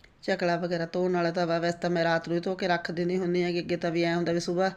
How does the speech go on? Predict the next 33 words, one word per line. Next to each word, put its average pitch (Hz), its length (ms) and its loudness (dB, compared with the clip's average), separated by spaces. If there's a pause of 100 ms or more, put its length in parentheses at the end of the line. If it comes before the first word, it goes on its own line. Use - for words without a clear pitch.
(420)
ਜਲਦੀ 202 280 4
ਰੋਟੀ 190 240 2
ਬਣਾਉਣੀ 175 340 4
ਹੁੰਦੀ 175 160 2
ਆ 175 40 0
ਭਰਾ 180 240 4
ਦੀ, 185 260 0
ਤੇ 185 100 -2
ਪਰ 180 180 0
ਹੁਣ 185 180 0
ਐਂ 170 180 0
ਸੀਗਾ 170 260 -2
ਵੀ 185 120 0
ਸਿਹਤ 180 300 0
ਆਪਦੀ 180 380 0 (720)
ਚੰਗੀ 190 240 0
ਤਰ੍ਹਾਂ 190 200 2
ਸਹੀ 196 300 4
ਨਹੀਂ 196 240 4
ਸੀਗੀ 190 460 0
ਤੇ 196 160 2 (580)
ਬਸ 202 140 2
ਰਾਤ 180 280 4
ਨੂੰ 185 120 2
ਵੀ 196 120 4
ਐਂ 185 160 4
ਹੁੰਦਾ 175 220 4
ਵੀ 175 120 2
ਜਲਦੀ 175 320 2
ਪੈ 175 240 4
ਜਾਈਏ 165 200 2
ਕੰਮ 170 260 0
ਕਰਕੇ। 165 380 -2